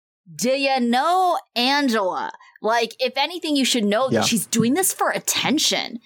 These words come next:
Speaker 1: She's doing this
Speaker 2: Yes.
Speaker 1: because she feels insecure where she stands. This very easily could be resolved even, but at least made things a little bit better in your favor if you did beg,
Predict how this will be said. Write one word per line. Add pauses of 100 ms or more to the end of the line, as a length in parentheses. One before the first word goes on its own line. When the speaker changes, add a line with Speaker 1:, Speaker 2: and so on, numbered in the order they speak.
(200)
Speaker 1:
She's
doing
this
Speaker 2:
Yes.
Speaker 1:
because
she (100)
feels
insecure
where
she
stands. (200)
This (360)
very
easily (340)
could (220)
be (320)
resolved
even, (200)
but
at
least
made
things
a
little
bit
better
in
your
favor
if
you
did
beg,